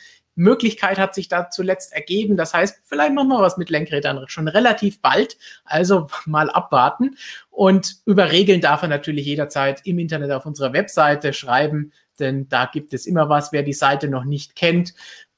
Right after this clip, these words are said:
motorsportmagazin Punkt com, einfach jeden Tag die neuesten News anschauen und in unserer kostenlosen App für Android und I O S seid ihr natürlich auch immer informiert, wenn es neue Proteste gibt, zum Beispiel an den Rennwochenenden und danach.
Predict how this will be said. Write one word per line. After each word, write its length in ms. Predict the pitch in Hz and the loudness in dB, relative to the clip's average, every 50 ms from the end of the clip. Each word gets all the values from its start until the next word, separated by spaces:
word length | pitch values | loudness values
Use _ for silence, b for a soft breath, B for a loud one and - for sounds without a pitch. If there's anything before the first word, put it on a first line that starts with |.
| _ _ - | _ _ 0
motorsportmagazin 880 | 151 160 156 156 139 - 151 147 151 139 135 135 131 - 151 143 143 | 0 2 2 0 0 0 -4 -2 -2 0 0 0 -2 0 -4 -4 -4
Punkt 200 | - 139 139 135 | -2 -4 -6 0
com, 360 | - 165 160 165 170 160 160 _ _ _ _ _ _ _ _ _ _ _ _ | 2 4 4 4 4 0 -4 _ _ _ _ _ _ _ _ _ _ _ _
einfach 440 | - - 135 - - 127 120 - - _ _ | -6 -6 -4 0 0 -2 -2 -2 -12 _ _
jeden 260 | 139 135 143 143 143 | 0 0 0 0 0
Tag 280 | - 139 135 131 127 - | 0 0 0 0 0 -2
die 100 | 139 131 | -4 -2
neuesten 380 | 127 127 131 139 - - 143 135 | 0 0 0 -2 -2 -6 -4 -2
News 360 | 147 156 160 156 156 - _ | 0 0 0 -2 -4 -6 _
anschauen 520 | 143 147 156 - - 156 143 143 147 147 | -2 -2 -2 0 2 2 4 4 2 0
und 440 | - _ 208 185 190 190 - - b b b b b _ _ | 0 _ 4 4 4 2 0 -6 b b b b b _ _
in 100 | 185 165 | -4 -2
unserer 240 | 156 151 147 151 135 | -2 -2 0 -2 -2
kostenlosen 580 | - 147 139 139 - 143 139 135 135 - 139 | -2 -2 -4 -4 -4 -4 -2 -2 -2 -2 -4
App 180 | - 139 135 - | -6 -6 -8 -2
für 140 | - 139 135 | -2 0 0
Android 280 | 139 139 143 135 127 | 0 2 0 0 0
und 80 | 131 127 | 0 -2
I 180 | 127 123 127 120 | 0 0 0 0
O 40 | |
S 200 | 117 - 123 - | 0 -2 -4 -4
seid 220 | - 127 117 120 - | -4 -4 -4 -2 -2
ihr 80 | 127 | -4
natürlich 320 | 123 120 - 135 127 127 127 | -4 -4 -4 -2 2 2 2
auch 100 | 123 135 | 2 4
immer 140 | 165 160 165 | 2 2 2
informiert, 500 | 185 175 - 180 170 175 190 180 180 - | 2 2 2 4 6 6 4 4 4 2
wenn 200 | 147 156 175 196 | 2 4 6 8
es 180 | 202 208 202 - | 8 8 6 4
neue 280 | 175 170 170 180 180 175 | 4 6 8 6 6 6
Proteste 640 | - - 208 208 - 202 233 254 - - - 180 | 6 4 4 4 4 0 2 2 0 0 0 0
gibt, 320 | 156 - 151 147 147 - - | 2 2 0 -2 0 -4 -2
zum 160 | - 170 156 | -2 -2 2
Beispiel 420 | - 127 120 147 143 - - 156 | 2 2 2 0 -2 -4 -2 -2
an 140 | 143 143 151 | 0 0 0
den 100 | 151 147 | 0 0
Rennwochenenden 720 | 147 131 143 156 151 147 147 - 156 143 143 147 147 143 160 | 0 0 0 2 2 0 -2 -2 -4 -4 -2 -4 -4 -4 -4
und 160 | 147 147 143 | -6 -2 -2
danach. 400 | 139 127 123 127 151 196 - | 0 0 2 2 2 0 -2